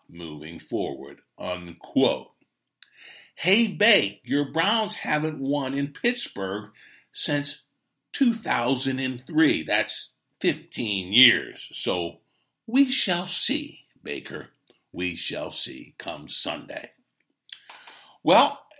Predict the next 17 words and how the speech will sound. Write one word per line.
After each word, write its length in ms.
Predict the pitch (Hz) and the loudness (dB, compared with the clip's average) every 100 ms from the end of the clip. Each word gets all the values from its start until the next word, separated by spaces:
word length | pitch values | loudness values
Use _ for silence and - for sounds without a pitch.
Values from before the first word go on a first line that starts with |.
| - | -6
that 280 | 113 135 - - | 0 0 -2 0
is 400 | 143 185 110 98 | 4 4 0 -6
the 60 | |
Steelers 640 | 87 - 98 92 98 104 - - | -6 -4 -4 -2 -2 -4 -8 -8
update 520 | 87 - 85 117 - | -8 -6 -6 -4 -4
for 120 | 139 | -4
now. 360 | 104 82 92 - | -2 -2 -4 -8
Come 280 | 95 95 98 | -10 -8 -6
back 340 | 90 98 - _ - | -4 -4 -6 _ -10
for 120 | 104 | -8
the 160 | 98 92 | -6 -6
latest 560 | 92 104 110 107 - | -4 -2 -2 -4 -6
on 360 | 90 98 101 101 | -6 -8 -8 -10
the 80 | 95 | -10
black 320 | 107 101 - | -6 -6 -6
and 160 | 107 98 | -8 -2
gold 320 | 101 117 | 0 0